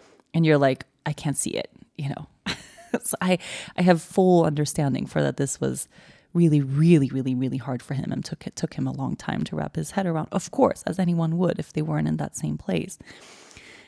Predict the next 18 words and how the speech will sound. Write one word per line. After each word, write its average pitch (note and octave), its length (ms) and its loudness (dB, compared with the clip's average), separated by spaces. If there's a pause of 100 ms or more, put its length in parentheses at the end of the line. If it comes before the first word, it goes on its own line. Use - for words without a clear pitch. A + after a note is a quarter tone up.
(120)
But D#3+ 360 4 (680)
what D3 160 0
happened D#3+ 500 2
in D#3 120 4
our D#3 140 2
relationship D#3+ 800 0
was C#3+ 220 0
that D3 240 -4
those D#3+ 320 4
months, D#3 540 2
those C#3+ 260 -4
eight D#3+ 140 -2
or D#3+ 100 2
nine D3 220 0
months D#3 380 0
of, D3+ 200 -4 (580)
of C#3+ 160 -4
being, D3+ 560 4